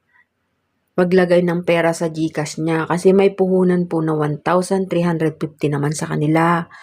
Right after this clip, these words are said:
Kasi yung one thousand na sa akin dati, nag-close na, naging one thousand three hundred fifty, tumaas ng three hundred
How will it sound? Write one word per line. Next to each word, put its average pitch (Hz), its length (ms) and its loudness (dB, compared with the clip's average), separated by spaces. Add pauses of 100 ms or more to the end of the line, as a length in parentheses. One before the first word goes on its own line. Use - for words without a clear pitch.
(240)
Kasi 196 320 4
yung 190 400 0
one 190 240 2
thousand 226 400 -2
na 208 320 2 (460)
sa 208 260 -2
akin 202 220 -6
dati, 165 640 -2 (240)
nag-close 175 640 0
na, 175 180 2
naging 156 300 -2
one 156 240 -6
thousand 156 320 -2
three 156 160 -2
hundred 151 260 -4
fifty, 170 400 -2
tumaas 156 640 -2
ng 165 100 -4
three 165 160 -4
hundred 156 320 -2